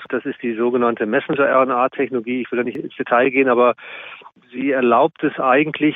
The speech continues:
gegen so gut wie jegliche Infektionserkrankung Impfstoffe entwickeln und produzieren zu können, auch gegen Corona. Es sind jetzt zwei Produktkandidaten ausgewählt, die im Frühsommer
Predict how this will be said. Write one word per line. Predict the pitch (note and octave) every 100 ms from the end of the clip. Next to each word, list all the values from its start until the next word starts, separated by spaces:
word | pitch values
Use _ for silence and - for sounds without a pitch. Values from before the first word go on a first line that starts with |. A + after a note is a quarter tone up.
| -
gegen | C3+ C3+ C3 C3+ C3 A#2
so | A#2
gut | C#3+ E3+ C3+
wie | A#2
jegliche | C3+ - -
Infektionserkrankung | B2+ B2 - C3 C3+ C3+ - B2 B2 - B2 A#2 - - - - - _ _ _ -
Impfstoffe | D#3 D#3 - C3+ - B2+ B2 A#2 -
entwickeln | B2+ A#2 C#3 C#3+
und | B2
produzieren | - A#2+ - C3 A2+
zu | -
können, | - C3 E3
auch | B2 A#2+
gegen | B2+ A#2+
Corona. | - G#2+ B2+ E3+ F#3 - - - - - - - _ -
Es | B2
sind | - C3+ D3
jetzt | D#3 - -
zwei | B2 C#3+
Produktkandidaten | - C3+ D#3 - - C#3 B2 B2+ B2+ - B2
ausgewählt, | B2 C3+ D#3 - C#3 D3 D#3+ - - -
die | B2+ B2+ B2+ - _ _ _
im | - B2+ B2+ B2+ B2+ B2 - - - - - -
Frühsommer | - D#3 B2+ C3+ C#3 C3+ C3+